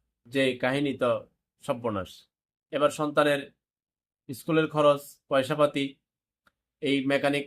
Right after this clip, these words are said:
চাপ দেয় স্বামীর থেকে, "আনো," আর কি যন্ত্রণা। এরপর আবার স্বামী এটা বুঝতে পারে যে এটা তো ঝামেলা, স্বামী আবার তার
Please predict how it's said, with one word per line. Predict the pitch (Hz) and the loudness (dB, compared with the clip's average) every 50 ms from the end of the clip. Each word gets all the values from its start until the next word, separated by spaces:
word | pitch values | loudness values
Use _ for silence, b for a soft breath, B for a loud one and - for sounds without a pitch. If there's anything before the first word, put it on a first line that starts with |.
| _ _ - | _ _ 2
চাপ | 170 143 135 139 - | 4 4 4 2 0
দেয় | - 135 135 131 - | 0 0 0 -2 -4
স্বামীর | - 139 135 127 131 | -6 -4 -4 -4 -4
থেকে, | - 127 135 | -4 -2 0
"আনো," | 131 127 127 131 135 135 _ _ _ _ _ _ _ _ _ _ _ _ - | 0 0 0 -2 -4 -6 _ _ _ _ _ _ _ _ _ _ _ _ -2
আর | 151 147 147 139 | 2 2 2 2
কি | 139 - 139 | -2 -6 -6
যন্ত্রণা। | 120 127 120 113 101 - 98 82 78 _ _ _ _ _ _ _ _ _ _ _ _ _ _ _ _ _ _ _ _ _ - | -2 -2 -2 -2 -2 -6 -10 -12 -12 _ _ _ _ _ _ _ _ _ _ _ _ _ _ _ _ _ _ _ _ _ 2
এরপর | 160 170 165 165 175 170 | 4 4 4 4 4 4
আবার | 165 165 160 | 4 4 2
স্বামী | 156 - 165 160 160 156 151 | 2 2 0 2 4 4 2
এটা | 147 156 151 | 4 2 0
বুঝতে | 143 151 151 - - 170 | 0 0 -6 -2 -2 0
পারে | 147 156 147 143 139 | 2 2 2 2 2
যে | 139 | 0
এটা | 139 131 139 | -2 -2 -4
তো | 143 123 | -8 -6
ঝামেলা, | 123 127 139 151 160 160 151 139 127 - _ _ _ _ _ _ _ _ _ _ | -4 -2 -2 2 4 4 4 4 4 0 _ _ _ _ _ _ _ _ _ _
স্বামী | - - 147 143 143 139 139 | -6 -2 -2 0 2 2 0
আবার | 135 135 135 135 - - | 2 4 2 2 2 2
তার | - 131 127 | 2 0 2